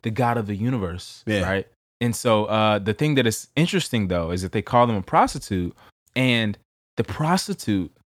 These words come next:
Speaker 1: again, thinking about the imagery, is seductive and
Speaker 2: Right.
Speaker 1: alluring, right?
Speaker 2: Yeah.
Speaker 1: And so we just see, again, the tempting nature of the evil and dark ways of this world.
Speaker 2: People are drawn in, yeah. Evil, right.
Speaker 1: <laughs>
Speaker 2: Evil doesn't look unappetizing, right?
Speaker 1: Yeah.
Speaker 2: Like, there's an aspect where,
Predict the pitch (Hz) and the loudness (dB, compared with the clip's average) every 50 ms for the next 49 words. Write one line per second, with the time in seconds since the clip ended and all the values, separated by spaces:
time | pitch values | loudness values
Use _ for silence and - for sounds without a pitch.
0 | _ _ _ _ _ - 123 139 180 165 120 101 92 - 147 147 147 147 135 127 | _ _ _ _ _ -4 -2 0 2 2 0 0 -2 -2 -2 -2 -2 0 0 0
1 | 120 123 131 151 160 120 107 101 95 90 - - 131 - - - - 151 117 98 | 0 0 -2 -2 -2 -2 -2 -4 -4 -4 -6 -8 -8 -8 -8 -8 -8 -8 -8 -10
2 | - - 170 165 160 156 - - 151 135 110 90 - - - 131 131 127 107 107 | -6 -4 -2 -2 -2 -2 -4 -2 0 0 0 0 -4 -8 -6 -4 -2 0 2 2
3 | 110 120 139 156 165 170 170 165 143 120 95 87 85 85 92 101 107 107 101 104 | 2 2 2 2 4 4 4 4 2 2 0 -2 -4 -2 2 4 4 4 4 4
4 | 117 160 208 196 - - - 123 123 - 147 139 135 139 135 135 120 - - - | 2 2 0 -2 -6 -6 -4 -4 -2 0 2 2 2 2 2 0 -2 -2 -2 0
5 | 131 117 107 101 92 98 110 107 104 101 98 87 101 98 - - - - 143 143 | 0 2 0 0 0 0 0 0 0 -2 -2 -2 -4 -6 -6 -8 -8 -4 -2 -2
6 | 147 - - 143 131 117 110 107 104 107 110 107 - - 82 80 82 - - - | -2 -2 -2 -2 0 2 2 2 2 2 2 0 -2 -6 -8 -8 -8 -10 -16 -20
7 | - - - _ - 120 117 113 117 110 - 117 117 120 113 104 110 110 107 101 | -20 -20 -12 _ -2 -2 -2 -2 -2 -4 -2 0 0 0 2 2 2 0 0 0
8 | 95 95 92 98 95 92 - - 92 92 85 90 85 85 - - - 135 120 123 | -2 -2 -2 0 0 0 -2 -2 -4 -4 -4 -4 -6 -8 -6 -2 0 0 0 0
9 | 123 117 90 101 110 110 117 120 123 120 117 107 104 110 113 117 107 92 85 - | 0 -2 -2 -2 -2 0 0 0 0 0 0 0 0 0 0 0 0 -2 -4 -8
10 | _ _ - 139 147 160 120 139 143 139 135 135 127 117 - - _ _ _ _ | _ _ 2 2 2 2 2 0 0 2 2 2 0 -2 -4 -10 _ _ _ _
11 | _ _ _ - 110 110 101 90 - - _ _ _ _ _ - - - - - | _ _ _ -6 -4 -2 -2 -2 -4 -8 _ _ _ _ _ -16 -12 -6 -2 0
12 | 151 170 180 139 160 165 147 120 135 151 127 117 143 139 - - 131 143 143 - | 2 2 2 2 2 0 2 2 2 2 2 2 0 -2 0 2 2 2 2 0
13 | - - 123 131 123 110 120 127 131 - 113 101 - 101 98 95 87 82 - 78 | -2 -2 -2 0 0 0 0 0 0 -2 -4 -6 -4 -4 -4 -4 -6 -8 -12 -14
14 | 78 78 - 80 87 92 95 90 95 104 101 98 95 95 95 95 - - 117 113 | -14 -12 -8 -6 -4 -4 -4 -4 -2 -2 0 0 2 0 0 -2 -4 -4 -4 -2
15 | 98 107 101 - - 104 101 104 101 - - - 110 98 95 - - - 95 95 | -2 -2 -4 -4 -4 -2 -2 -2 -4 -6 -6 -4 -4 -4 -4 -4 -8 -6 -4 -2
16 | 98 95 95 92 90 87 87 85 82 78 80 | -2 -2 -2 -2 -4 -4 -6 -6 -8 -10 -12